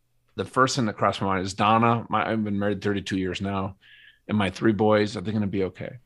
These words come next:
Have I left them enough? Have I done enough? Do I have insurance?" You know what? That is what you leave to somebody. That's an inheritance. And I, and I processed through that, but then I really started thinking about legacy.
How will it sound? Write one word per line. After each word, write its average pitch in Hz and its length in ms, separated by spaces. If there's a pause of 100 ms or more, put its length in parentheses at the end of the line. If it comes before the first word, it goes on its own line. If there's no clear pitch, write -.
(200)
Have 110 180
I 107 80
left 107 360
them 98 180
enough? 92 220
Have 104 140
I 101 120
done 113 300
enough? 98 520
Do 95 100
I 101 60
have 101 100
insurance?" 104 480 (480)
You 123 200
know 117 100
what? 117 240
That 135 240
is 120 180
what 117 120
you 117 120
leave 110 360
to 113 240
somebody. 98 320
That's 110 220
an 104 100
inheritance. - 880 (960)
And 104 120
I, 104 100
and 110 200
I 95 80
processed - 560
through 107 120
that, 101 160
but 98 120
then 131 180
I 123 100
really 110 300
started 101 300
thinking 98 280
about 90 500 (720)
legacy. 107 540